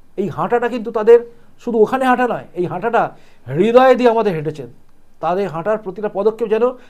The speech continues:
হৃদয়ে অনুভব করতে পারি আমরা, কারণ আমরা যাদেরকে মানি, যাদেরকে মেনে চলি, তারা হচ্ছে সাধু সন্ন্যাসী। আমরা সবাই তাদের কাছে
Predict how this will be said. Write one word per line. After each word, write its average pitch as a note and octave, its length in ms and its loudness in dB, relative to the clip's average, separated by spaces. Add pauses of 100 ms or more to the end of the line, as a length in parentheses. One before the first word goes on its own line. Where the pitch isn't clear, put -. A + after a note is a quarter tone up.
(140)
হৃদয়ে A#3+ 360 8
অনুভব C4 280 6
করতে G#3+ 300 -4
পারি E3+ 180 -4
আমরা, B2 300 -10
কারণ A#3 300 0 (340)
আমরা E3+ 500 0 (300)
যাদেরকে A3 300 -2
মানি, F#3 400 -4 (320)
যাদেরকে A#3+ 320 -2
মেনে A#3+ 300 -2
চলি, G3 300 0 (100)
তারা E3 180 -4
হচ্ছে G#3 160 -8
সাধু E3+ 280 -6
সন্ন্যাসী। D3+ 400 -16 (960)
আমরা C4+ 200 0
সবাই E4 280 2
তাদের A#3 280 0
কাছে F#3 220 -6